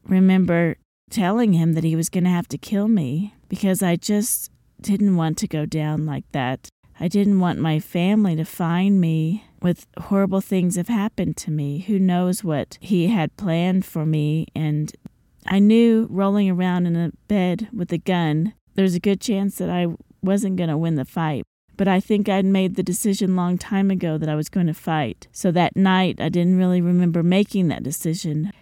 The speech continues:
that my body already had it ingrained in its memory that it, I was going to fight. So these are some of the explanations that I found during my post-traumatic recovery to help me understand about why my body responded a certain way.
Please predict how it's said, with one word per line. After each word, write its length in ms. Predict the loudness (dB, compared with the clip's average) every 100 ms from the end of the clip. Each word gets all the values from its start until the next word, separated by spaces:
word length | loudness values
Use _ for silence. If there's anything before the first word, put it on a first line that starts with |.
| -10
that 120 | -6 -4
my 160 | -4
body 420 | -2 -2 0 0
already 220 | 0 -2 -4
had 300 | -4 -4 -2
it 80 |
ingrained 560 | -4 -4 -4 -2 -2 -2
in 100 | -4
its 220 | -6 -4
memory 540 | -2 0 0 -2 -4 -6
that 160 | -8
it, 100 | -10 _ _ _ -8
I 120 | -6
was 160 | -6 -6
going 220 | -4 -6
to 40 |
fight. 600 | -6 -6 -6 -8 -12 -20 -20 _
So 180 | -10 -6
these 200 | -6 -6
are 40 |
some 200 | -6 -4
of 40 | -4
the 120 | -4
explanations 800 | -6 -8 -6 -6 -6 -6 -8 -8
that 100 | -8
I 160 | -6 -8
found 320 | -8 -8 -8 -12 _
during 320 | -8 -6 -6
my 220 | -6 -8 -10
post-traumatic 840 | -8 -8 -8 -10 -10 -10 -10 -12 -14
recovery 720 | -10 -8 -8 -10 -12 -14 -14
to 100 | -8
help 220 | -6 -6 -6
me 140 | -6
understand 520 | -4 -6 -6 -6 -4
about 300 | -6 -8 -10
why 180 | -8 -6
my 180 | -4 -4
body 320 | -4 -4 -4
responded 540 | -6 -8 -8 -6 -6
a 60 | -8
certain 420 | -10 -12 -12 -14
way. 400 | -12 -14 -14 -18